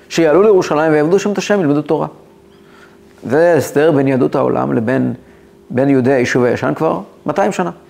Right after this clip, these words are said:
יותר מאתיים שנה. עכשיו, מה התפקיד של יהודי ירושלים האלה שנשלחו ועומדים מוחזקים באמצעות הכוללות? מה התפקיד שלהם? התפקיד שלהם לשמור על קדושת ירושלים. זה התפקיד שלהם.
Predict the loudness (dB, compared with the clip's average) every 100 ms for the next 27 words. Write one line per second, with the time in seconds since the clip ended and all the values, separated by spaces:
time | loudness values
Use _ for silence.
0 | -20 -20 -20 -20 -20 -20 -20 -12 -2 0
1 | 0 -2 -4 -6 -10 -16 -20 -20 -20 -20
2 | -20 -20 -20 -20 -20 -20 -20 -20 -20 -20
3 | -20 -16 -6 -6 -6 -2 0 2 0 -4
4 | -6 0 0 -2 -10 -20 -20 -20 -8 0
5 | 2 4 4 2 2 0 0 2 2 2
6 | 0 -2 -2 -2 0 2 2 2 2 0
7 | -4 -2 0 2 0 2 2 2 2 0
8 | 0 0 2 4 2 -2 -16 -10 -2 0
9 | 0 -2 -2 -2 -2 -8 -20 -20 -20 -20
10 | -20 -20 _ -20 -8 -2 0 0 0 0
11 | 0 0 0 0 0 0 0 -2 -4 -8
12 | -20 -20 -20 -8 -4 -2 -2 -6 -8